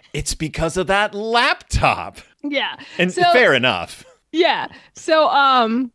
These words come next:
Speaker 2: so <laughs> then, so then at one point, um, like, Teacher Bob calls it the information super hi-,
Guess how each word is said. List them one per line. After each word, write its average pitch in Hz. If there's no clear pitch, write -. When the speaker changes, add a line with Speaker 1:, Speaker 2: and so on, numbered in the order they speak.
Speaker 2:
so 359
<laughs> -
then, 320
so 370
then 403
at 240
one 285
point, 277
um, 220
like, 262
Teacher 302
Bob 233
calls 240
it 226
the 202
information 240
super 233
hi-, 254